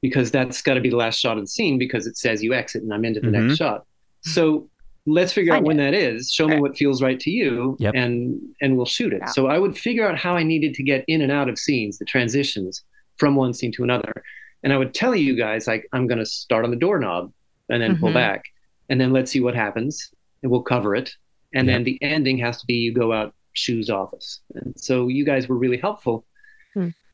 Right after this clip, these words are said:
Speaker 1: figuring out the, the meat of the scene. I had this sort of,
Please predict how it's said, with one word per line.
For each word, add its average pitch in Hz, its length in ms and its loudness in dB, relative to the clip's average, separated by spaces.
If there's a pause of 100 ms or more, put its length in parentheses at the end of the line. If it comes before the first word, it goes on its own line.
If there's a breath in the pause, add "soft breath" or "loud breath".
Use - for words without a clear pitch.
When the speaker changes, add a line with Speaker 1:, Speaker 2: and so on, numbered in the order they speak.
(680)
Speaker 1:
figuring 180 320 4
out 131 200 0
the, 127 200 0 (380)
the 139 80 4
meat 196 220 4
of - 80 0
the 131 60 0
scene. 127 320 0
I 127 120 0
had 151 200 0
this 123 200 -4
sort 127 200 2
of, 107 180 -4